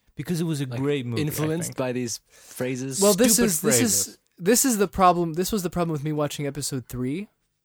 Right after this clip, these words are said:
Speaker 2: Oh, yeah.
Speaker 3: and watching Matrix Revolutions. Same thing. Go on.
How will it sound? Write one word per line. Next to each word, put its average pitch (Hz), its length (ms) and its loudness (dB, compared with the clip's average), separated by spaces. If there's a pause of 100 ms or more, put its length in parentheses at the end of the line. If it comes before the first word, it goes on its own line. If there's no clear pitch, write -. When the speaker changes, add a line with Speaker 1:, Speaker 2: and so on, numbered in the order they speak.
(180)
Speaker 2:
Oh, 127 160 -6
yeah. 127 320 -8
Speaker 3:
and 151 240 0
watching 143 540 0
Matrix 139 400 -6
Revolutions. 127 800 -8
Same 123 260 -8
thing. 117 340 -14
Go 143 140 0
on. 107 180 -2